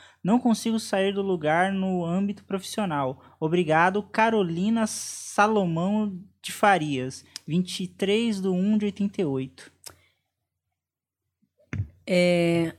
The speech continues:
Speaker 2: a melhor mudança, né, o melhor movimento ocorrerá na tua vida agora a partir de junho,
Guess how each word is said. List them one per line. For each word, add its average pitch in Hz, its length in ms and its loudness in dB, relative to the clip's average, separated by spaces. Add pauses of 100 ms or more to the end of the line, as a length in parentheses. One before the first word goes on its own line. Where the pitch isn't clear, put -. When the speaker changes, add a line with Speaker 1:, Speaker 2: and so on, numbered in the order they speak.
(260)
Speaker 2:
a 185 60 -4
melhor 196 300 4
mudança, 202 840 4
né, 185 140 2
o 185 60 2
melhor 180 240 4
movimento 202 920 4
ocorrerá 185 480 4
na 180 100 2
tua 180 200 4
vida 180 180 2
agora 180 220 4
a 180 40 -2
partir 185 360 -2
de 190 240 0
junho, 170 580 2